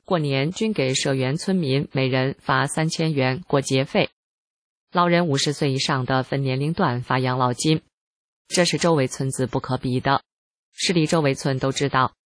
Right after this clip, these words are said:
我们有一个女强人书记。我经她介绍于一九九八年三月得法，我得法后感觉很好，我就跟她说：“姐姐，你操持我张罗人，以后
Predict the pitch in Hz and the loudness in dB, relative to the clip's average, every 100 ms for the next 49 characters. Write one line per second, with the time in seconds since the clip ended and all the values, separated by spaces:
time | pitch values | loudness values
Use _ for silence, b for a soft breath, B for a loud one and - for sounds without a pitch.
0 | _ 143 143 139 131 131 139 131 - 135 | _ -2 0 0 0 0 0 0 -2 -2
1 | 127 - 131 151 127 131 - 170 180 - | -2 -4 -2 0 0 0 -2 0 0 -2
2 | 139 - _ _ _ _ _ _ _ _ | -2 -4 _ _ _ _ _ _ _ _
3 | _ _ _ _ _ _ 196 202 214 214 | _ _ _ _ _ _ -2 0 0 0
4 | 196 180 196 165 139 151 151 151 156 147 | 0 0 2 0 0 0 0 0 0 0
5 | 147 143 143 139 135 - 170 165 131 127 | 0 0 0 0 -2 -2 0 0 0 -2
6 | 135 - 120 123 - _ _ _ _ _ | -4 -2 0 0 -2 _ _ _ _ _
7 | 151 147 151 156 131 123 151 135 - 135 | 0 0 2 0 0 2 2 2 0 -4
8 | 127 135 131 135 160 - 127 - _ _ | -2 -2 -2 0 -2 0 0 0 _ _
9 | _ _ _ _ 147 147 147 143 151 - | _ _ _ _ 0 2 0 0 0 2
10 | 143 - _ _ _ _ _ _ - 156 | 0 -2 _ _ _ _ _ _ -2 2
11 | 160 147 - _ _ 165 165 165 160 - | 2 2 -2 _ _ 0 0 0 0 0
12 | 131 131 - - 135 131 151 143 135 131 | 0 0 0 0 0 2 0 0 2 2
13 | 131 139 - _ _ - 143 143 160 | 2 0 -2 _ _ -2 -2 0 0